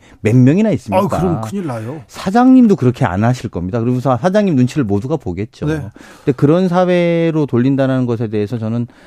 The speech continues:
Speaker 1: 납득하기 어렵다고 생각이 듭니다.
Speaker 2: 박근혜 전 대통령도 근로시간을 좀 줄이고 줄여서 청년들 일자리를 만들어줘야 된다, 그런 얘기를 하셨는데 왜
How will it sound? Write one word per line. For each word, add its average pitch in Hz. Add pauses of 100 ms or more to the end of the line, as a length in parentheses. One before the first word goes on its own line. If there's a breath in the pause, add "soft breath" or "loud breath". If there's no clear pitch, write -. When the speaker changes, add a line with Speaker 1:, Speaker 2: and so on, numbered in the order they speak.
(180 soft breath)
Speaker 1:
납득하기 156
어렵다고 107
생각이 117
듭니다. - (160)
Speaker 2:
박근혜 311
전 233
대통령도 147 (760 soft breath)
근로시간을 214
좀 151
줄이고 151
줄여서 180
청년들 214
일자리를 156
만들어줘야 175
된다, 139
그런 240
얘기를 156
하셨는데 131 (400 loud breath)
왜 240